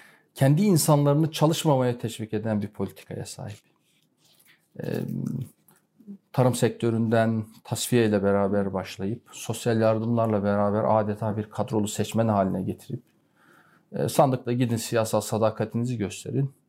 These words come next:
Suyun üzerinde nefes alıp verecek kadar da bir sosyal yardımla hayatınızı idame ettirin. Üzerine de elbette bir dini, milli, hamasi bir söylemle beraber Türkiye çok uzun bir zamanını tüketti ama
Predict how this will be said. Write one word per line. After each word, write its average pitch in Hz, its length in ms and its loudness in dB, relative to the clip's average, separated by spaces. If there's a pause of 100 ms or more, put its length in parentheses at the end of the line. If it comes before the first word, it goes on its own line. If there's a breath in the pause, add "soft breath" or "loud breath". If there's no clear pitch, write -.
(500 soft breath)
Suyun 160 320 4
üzerinde 135 460 4
nefes 127 280 2
alıp 127 260 2
verecek 120 380 0
kadar 117 340 0
da 104 120 -2
bir 101 60 -2
sosyal 110 480 0
yardımla 101 460 0
hayatınızı 123 500 2
idame 123 380 4
ettirin. 117 400 -10 (180)
Üzerine 131 460 2
de 127 40 4
elbette 107 480 0
bir 104 320 -6 (480)
dini, 110 240 2
milli, 107 240 4
hamasi 104 540 2
bir 107 60 0
söylemle 101 640 2
beraber 98 560 0
Türkiye 107 300 -2
çok 104 200 -6
uzun 110 220 4
bir 107 60 2
zamanını 104 500 2
tüketti - 420 -12
ama 123 320 0